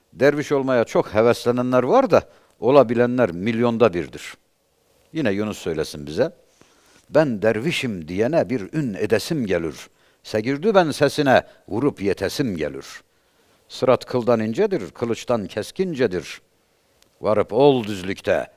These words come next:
evler yapasım gelir. Altında gayya vardır, içi nar ile pürdür.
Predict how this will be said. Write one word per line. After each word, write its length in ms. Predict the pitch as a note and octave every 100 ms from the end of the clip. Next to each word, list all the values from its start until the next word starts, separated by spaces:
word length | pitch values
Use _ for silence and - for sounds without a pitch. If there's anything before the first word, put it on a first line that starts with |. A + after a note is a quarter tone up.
| _ -
evler 340 | F2+ D#2 A2
yapasım 560 | E2+ D#2 F2 - - C2+
gelir. 260 | C2+ - - - _ _ _ _ _ _ _ _ _ _ _ _ _ _
Altında 480 | - E3+ - F3+ F3+
gayya 500 | C3 D3 B2+ D3 F3
vardır, 380 | C#3+ A#2 F#2 F#2 A#1+ -
içi 320 | B2 - C3
nar 240 | B2 D#3+ B2+
ile 180 | A#2+
pürdür. 600 | A2+ - B2+ G2 F2 C2